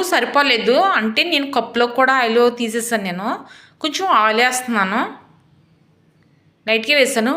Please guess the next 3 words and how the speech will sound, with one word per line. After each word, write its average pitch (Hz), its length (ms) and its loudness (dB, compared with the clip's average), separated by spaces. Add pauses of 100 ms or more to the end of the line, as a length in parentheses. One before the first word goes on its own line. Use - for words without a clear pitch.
(140)
లైట్గా 240 280 0 (100)
సాల్ట్, 233 560 2 (1500)
లైట్గానే, 285 520 0